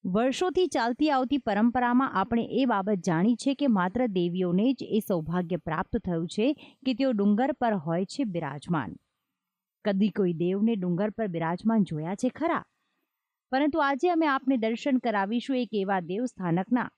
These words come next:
કે જેઓ બિરાજે છે ડુંગર પર અને આવનાર દરેક ભક્તોની મનોકામના સિદ્ધ કરે છે અને જેથી તેઓ કહેવાય છે શ્રી સિદ્ધિ વિનાયક દેવ.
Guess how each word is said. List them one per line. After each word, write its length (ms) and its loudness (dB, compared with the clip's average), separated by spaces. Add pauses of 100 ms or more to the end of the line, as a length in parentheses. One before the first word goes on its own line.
(120)
કે 100 -2
જેઓ 180 0
બિરાજે 480 0
છે 160 -2
ડુંગર 380 0
પર 280 -10 (560)
અને 160 0
આવનાર 440 0
દરેક 360 0
ભક્તોની 500 0
મનોકામના 640 2
સિદ્ધ 320 -2
કરે 300 -6
છે 300 -4 (420)
અને 160 -2
જેથી 380 -6
તેઓ 240 -4
કહેવાય 460 -4
છે 280 -4 (280)
શ્રી 140 2
સિદ્ધિ 380 0
વિનાયક 320 -2
દેવ. 360 -6